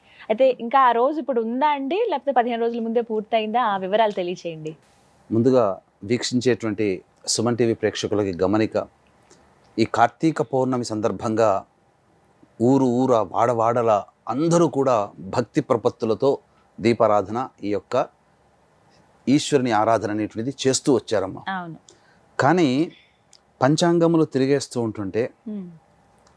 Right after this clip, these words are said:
Speaker 2: ఈ కార్తీక సోమవారాల మీద దృష్టి పెట్టినప్పుడు ఒక అద్భుతమైనటువంటి విషయం కనబడిందమ్మా.
Speaker 1: Hmm.
Speaker 2: అంటే ఈ క్రోధినామ సంవత్సరం ఈ కార్తీక మాసానికి మాత్రమే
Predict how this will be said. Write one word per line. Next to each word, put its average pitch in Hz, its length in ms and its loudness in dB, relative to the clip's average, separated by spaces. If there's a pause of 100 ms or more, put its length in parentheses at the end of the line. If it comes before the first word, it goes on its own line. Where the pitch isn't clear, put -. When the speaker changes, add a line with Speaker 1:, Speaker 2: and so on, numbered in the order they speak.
(680)
Speaker 2:
ఈ 120 80 4
కార్తీక 180 480 0
సోమవారాల 156 500 2
మీద 143 200 2
దృష్టి 127 400 0
పెట్టినప్పుడు 123 360 -2
ఒక 120 80 -2
అద్భుతమైనటువంటి 139 840 2
విషయం 131 260 -6
కనబడిందమ్మా. 98 580 -8 (300)
Speaker 1:
Hmm. 220 520 -4
Speaker 2:
అంటే 135 160 4
ఈ 151 200 2
క్రోధినామ 165 540 2
సంవత్సరం 160 340 -4
ఈ 139 180 4
కార్తీక 165 540 0
మాసానికి 165 480 0
మాత్రమే 185 720 0